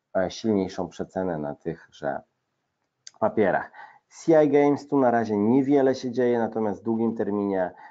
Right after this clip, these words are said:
powinniśmy się z tego trójkąta korekcyjnego wybijać dołem w ce-, w kierunku przeceny,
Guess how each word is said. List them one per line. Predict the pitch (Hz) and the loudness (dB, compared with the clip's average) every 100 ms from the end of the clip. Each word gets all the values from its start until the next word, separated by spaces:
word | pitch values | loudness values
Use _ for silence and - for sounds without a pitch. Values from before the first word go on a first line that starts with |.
| - _ | -20 _
powinniśmy | - 98 113 123 107 | -4 -2 0 -2 -4
się | 95 98 | -8 -8
z | - | -4
tego | 107 110 | 0 0
trójkąta | - 95 87 - 95 98 | 0 -4 -4 -2 -4 -4
korekcyjnego | 98 87 80 - 85 82 82 | -6 -8 -8 -10 -12 -10 -10
wybijać | 82 82 95 90 82 82 | -12 -10 -4 -4 -4 -8
dołem | 85 87 82 | -2 -2 -2
w | 80 | -10
ce-, | - 85 80 73 85 _ _ _ - | -8 -6 -6 -8 -10 _ _ _ -18
w | |
kierunku | - 107 98 95 98 90 - - _ - | -4 0 2 0 -2 -4 -8 -20 _ -16
przeceny, | - 131 123 135 123 110 110 | -6 -6 0 2 4 2 0